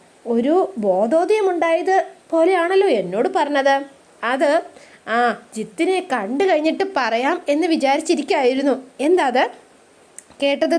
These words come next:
തെറ്റാണ് എന്ന് ബോധ്യപ്പെട്ട് കഴിഞ്ഞാൽ നമുക്കിതൊരു തമാശയാക്കി മാറ്റാമല്ലോ." "അതെന്താ, എന്താ സംഭവം?" എന്ന് ചോദിച്ചോ.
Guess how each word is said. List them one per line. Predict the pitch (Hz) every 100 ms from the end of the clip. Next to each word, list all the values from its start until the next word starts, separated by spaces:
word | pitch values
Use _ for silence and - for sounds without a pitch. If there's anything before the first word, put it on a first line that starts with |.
| 330
തെറ്റാണ് | 226 - 269 269 294
എന്ന് | 330 302
ബോധ്യപ്പെട്ട് | 277 220 233 381 320 320
കഴിഞ്ഞാൽ | 339 277 277 311 - - - -
നമുക്കിതൊരു | 185 175 180 - 370
തമാശയാക്കി | 381 339 320 339 370 381 370
മാറ്റാമല്ലോ." | 339 311 359 392 320 - - - - - _ 175
"അതെന്താ, | 214 254 339 381 - - _
എന്താ | 302 392 392
സംഭവം?" | 381 320 330 320 320
എന്ന് | 220 220
ചോദിച്ചോ. | 214 226 233